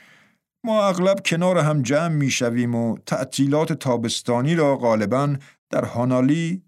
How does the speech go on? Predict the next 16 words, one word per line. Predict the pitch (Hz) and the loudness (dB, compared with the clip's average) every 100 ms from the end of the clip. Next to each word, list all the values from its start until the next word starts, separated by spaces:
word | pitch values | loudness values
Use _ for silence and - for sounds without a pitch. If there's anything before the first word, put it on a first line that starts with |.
| _ | _
در | 113 | -4
جزیرهٔ | 104 101 117 104 123 165 | -2 -2 -2 -2 -2 -2
کاوی | 165 - 143 180 113 | 0 -2 2 2 2
با | 98 104 | 0 -4
هم | 107 | -2
می‌گذرانیم. | 107 113 98 104 104 98 92 87 76 _ _ _ _ _ _ _ - - _ _ _ _ _ _ _ _ - | -2 -2 -2 -4 -4 -4 -2 -2 -6 _ _ _ _ _ _ _ -20 -20 _ _ _ _ _ _ _ _ -4
عکسی | 208 180 - 190 | -2 0 0 0
جمعی | 139 143 143 120 214 | 2 0 0 -4 -4
از | 202 - | -4 -2
خانواده | 147 139 135 127 123 123 143 156 156 | 0 0 2 2 0 0 -2 -2 -4
در | 139 | -2
سال | 117 - 135 147 | -2 0 0 0
دو | 127 120 | 0 -2
هزار | 117 117 123 | -2 -2 -4
و | |
پانزده | 120 117 113 92 104 180 | -4 -2 -2 -2 -2 -4